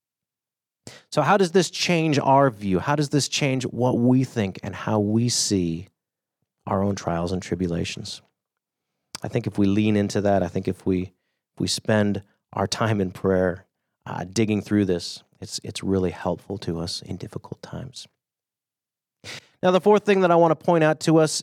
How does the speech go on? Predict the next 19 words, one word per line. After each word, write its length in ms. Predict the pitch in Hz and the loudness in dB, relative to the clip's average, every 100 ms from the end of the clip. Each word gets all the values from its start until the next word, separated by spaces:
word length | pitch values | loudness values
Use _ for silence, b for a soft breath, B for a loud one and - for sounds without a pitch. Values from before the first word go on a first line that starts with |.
| - | -2
is 380 | 156 139 120 - - _ _ _ _ _ _ _ _ _ - | 2 2 0 -4 -14 _ _ _ _ _ _ _ _ _ -6
that 160 | - | 0
this 160 | 151 - | 0 2
psalm 320 | - 131 127 | 0 0 -2
points 400 | - 113 110 - | -4 -2 0 -2
us 420 | 90 - - - _ _ _ _ _ - | -2 -4 -10 -14 _ _ _ _ _ -4
to 80 | |
the 120 | 110 92 | -2 -2
Lord 200 | 82 80 | -4 -6
Jesus. 520 | 82 - - - - _ _ - | -8 -8 -10 -14 -16 _ _ -2
Right? 160 | 131 - | -2 4
All 200 | 160 156 | 2 2
psalms, 560 | - 120 113 107 - - | 0 0 0 -4 -6 2
all 180 | 165 | 2
psalms, 360 | 156 151 131 120 | 2 0 0 2
one 200 | 127 131 | 2 4
way 120 | 123 | 4
or 60 | 117 | 4
another, 380 | 104 92 85 | 4 2 0